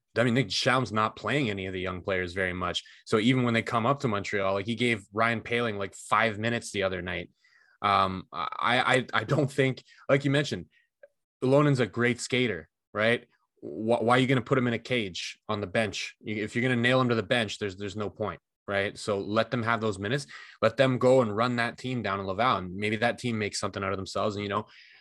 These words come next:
uh, it's, it's, it's the best way for them to develop. A, a guy like that, you, you want him skating. You don't want him going out, sitting on the bench for most of the game and playing six minutes a night if he's lucky.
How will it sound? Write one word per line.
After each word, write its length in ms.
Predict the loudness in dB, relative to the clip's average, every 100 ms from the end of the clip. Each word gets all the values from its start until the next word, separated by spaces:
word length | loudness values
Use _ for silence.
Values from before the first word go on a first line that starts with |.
| -6
uh, 200 | -4 -2 -2
it's, 300 | -2 -2 -4
it's, 180 | -6 -4
it's 180 | -6 -2
the 80 |
best 260 | -2 0 0
way 140 | 0
for 80 | 0
them 120 | -2
to 80 | -2
develop. 300 | 0 0 0
A, 280 | -2 -2 -2 -4
a 80 | -2
guy 160 | 0
like 180 | 0 0
that, 260 | 0 0 -2
you, 100 | -6
you 120 | -6 -4
want 200 | 0 0
him 80 |
skating. 440 | -2 -2 -2 -2 -6
You 100 | -6
don't 240 | -2 0
want 160 | 0 0
him 220 | 0 -4 _ _ -6
going 240 | -2 0
out, 260 | 2 0 -2
sitting 280 | -2 0 0
on 80 |
the 60 | 0
bench 280 | 0 -2 -4
for 300 | -4 -4 -4 _ -20 -20 -20 -20 -6
most 260 | 0 0 0
of 40 |
the 60 | -2
game 220 | -2 -2
and 140 | -4
playing 340 | -4 -4 -4 -6
six 280 | -6 -4 -2
minutes 280 | -4 -4 -4
a 20 |
night 220 | -6 -6 -6
if 140 | -8
he's 160 | -6 -6
lucky. 320 | -8 -8